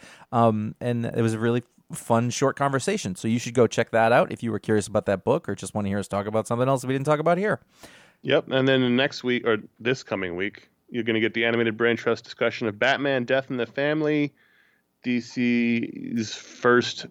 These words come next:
Speaker 2: interactive animated short.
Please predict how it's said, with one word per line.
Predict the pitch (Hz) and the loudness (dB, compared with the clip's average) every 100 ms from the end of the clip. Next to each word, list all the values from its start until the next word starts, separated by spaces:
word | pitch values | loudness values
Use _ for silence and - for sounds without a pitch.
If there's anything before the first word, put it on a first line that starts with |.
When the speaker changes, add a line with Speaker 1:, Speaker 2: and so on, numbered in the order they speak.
| - | 0
Speaker 2:
interactive | 131 139 135 - 127 | 2 4 2 0 -2
animated | 113 123 120 123 120 113 104 - - _ _ _ _ | -2 -2 0 0 0 -2 -8 -20 -20 _ _ _ _
short. | - - 143 135 | -10 0 0 0